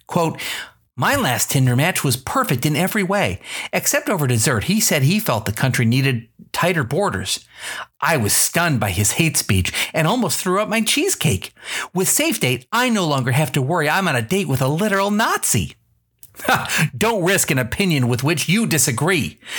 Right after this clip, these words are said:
Break up with the other dangerous dating apps and give Safe Date a try. Here's what P-, here's why Peter C is glad he did.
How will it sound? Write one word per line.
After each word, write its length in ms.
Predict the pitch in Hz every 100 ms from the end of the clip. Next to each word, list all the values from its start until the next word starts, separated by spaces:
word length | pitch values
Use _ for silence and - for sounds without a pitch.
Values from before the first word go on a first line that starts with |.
| - -
Break 260 | - 269 311
up 160 | 277 233
with 80 | 208
the 140 | 208
other 240 | 202 151
dangerous 500 | 110 131 123 120 120
dating 300 | - 127 113
apps 300 | 113 101 - - -
and 160 | 147
give 180 | 156 320
Safe 440 | - - 269 370 -
Date 200 | 127 107
a 60 |
try. 460 | 214 127 104 78 95 - - - -
Here's 280 | 226 294 220
what 220 | 143 -
P-, 360 | - 214 220 -
here's 300 | 139 247 240
why 180 | 165 135
Peter 420 | 110 - 262 302
C 460 | 226 - 170 117 117 - -
is 140 | 120
glad 380 | 107 127 143 117
he 140 | 95 110
did. 420 | 135 131 85 -